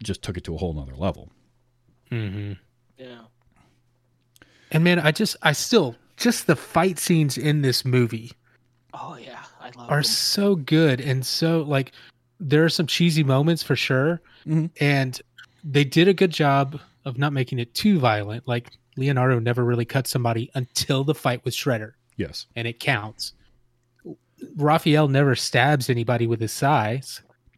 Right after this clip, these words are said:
Speaker 2: but he comes close with Shredder. Like, they really go at it with that last Shredder fight, and it's amazing. But, like, the martial arts that is on screen that we see is just incredible in the suits that they're doing it in. Like,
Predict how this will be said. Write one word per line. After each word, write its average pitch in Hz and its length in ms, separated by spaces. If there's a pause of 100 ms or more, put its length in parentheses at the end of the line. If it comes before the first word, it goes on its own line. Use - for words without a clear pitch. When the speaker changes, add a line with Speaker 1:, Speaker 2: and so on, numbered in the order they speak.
(360)
Speaker 2:
but 123 240
he 120 60
comes 139 220
close 131 320
with 131 100
Shredder. 110 420
Like, 117 180
they 143 100
really 156 260
go 160 180
at 151 120
it 143 100
with 127 100
that 127 220
last 123 320
Shredder 117 320
fight, 113 320
and 120 140
it's 117 280 (100)
amazing. 117 640
But, 135 100
like, 120 280 (500)
the 135 160
martial 151 380
arts 135 340
that 127 180
is 117 280
on 120 240
screen 117 400
that 117 100
we 113 100
see 107 460 (640)
is 131 240
just - 320
incredible 131 680
in 143 360
the 131 120
suits - 420
that 123 140
they're 123 120
doing 127 300
it 107 100
in. 104 260
Like, 110 340